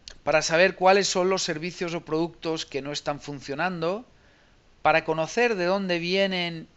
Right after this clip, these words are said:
y dónde escriben las quejas los clientes, porque tenemos que definir cuáles son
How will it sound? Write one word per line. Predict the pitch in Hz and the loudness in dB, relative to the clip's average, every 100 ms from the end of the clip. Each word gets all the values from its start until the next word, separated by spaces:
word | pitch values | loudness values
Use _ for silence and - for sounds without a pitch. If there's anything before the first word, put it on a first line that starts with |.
| _ _ _ - _ _ _ _ _ _ _ _ - | _ _ _ -20 _ _ _ _ _ _ _ _ -12
y | 160 | -6
dónde | 156 185 190 185 165 143 | -4 -2 -2 -2 -2 -6
escriben | - - 170 196 190 170 | -6 -6 -4 -2 -2 -2
las | 160 147 | -2 -2
quejas | 160 143 147 135 | -6 -8 -8 -8
los | 131 | -10
clientes, | - 135 165 202 175 165 190 - - - - _ | -8 -6 -4 -4 -6 -8 -8 -10 -18 -20 -20 _
porque | 147 147 | -8 -6
tenemos | 160 160 185 196 | -6 -4 -4 -4
que | - 180 | -2 -2
definir | 165 175 175 202 180 | -4 -6 -4 -2 -2
cuáles | 180 175 185 175 | 4 4 4 -2
son | - 185 190 160 | -2 -2 -2 -6